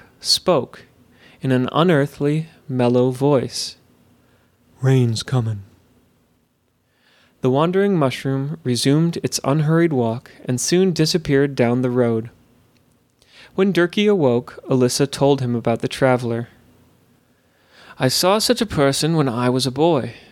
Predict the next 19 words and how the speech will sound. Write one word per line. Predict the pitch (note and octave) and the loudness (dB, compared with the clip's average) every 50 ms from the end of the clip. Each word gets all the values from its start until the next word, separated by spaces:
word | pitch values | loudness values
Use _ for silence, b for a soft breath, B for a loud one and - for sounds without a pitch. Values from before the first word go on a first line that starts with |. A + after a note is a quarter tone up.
| B B B B | B B B B
My | - C3 C3 | -2 0 0
grandfather | B2+ C3+ D#3+ E3+ F3+ F3 D#3+ - B2+ A#2+ A2+ B2 C3 C#3 | 2 2 2 2 2 0 0 -2 -4 -2 -2 -2 -4 -4
taught | C3+ - - D#3+ C#3 - | -6 -6 -4 -2 -2 0
me | E3+ D#3 D3+ | 0 2 2
a | C#3 C3 | 2 2
rhyme | B2+ C3 B2+ B2+ A#2+ A#2 A2+ A2+ | 2 2 2 2 0 -2 -2 -4
about | G#2 - - - - - | -6 -8 -10 -10 -12 -14
them." | - - - B2+ - - _ _ _ _ _ _ _ _ _ _ _ _ _ b b b b b b b | -16 -16 -16 -18 -20 -20 _ _ _ _ _ _ _ _ _ _ _ _ _ b b b b b b b
He | - C4 | -2 -2
thought | A#3+ - F#3 F#3+ G3 - | -2 0 -2 -4 -4 -4
for | - - C#3+ C3 | -4 -4 -2 -2
a | B2 | 0
moment, | A#2+ A#2 A#2 A#2 A#2 A2+ - - _ _ - | -2 -2 -2 -2 -4 -6 -6 -10 _ _ -12
searching | - - F3+ F3 E3 - G#3 G3 | -4 -4 -2 -2 0 0 0 0
his | G3 F#3+ D#3+ | 0 0 0
memory | C#3+ B2 A#2 A#2+ A#2+ B2 B2 C#3 D3 | -2 -2 -2 -2 -2 -2 -2 -4 -6
for | - - D#3 D3+ | -4 -2 -2 0
the | E3 | 0
verse, | D3+ C3+ A#2+ - - A#2+ - - - - - | 0 0 0 -2 -2 -6 -8 -10 -12 -12 -16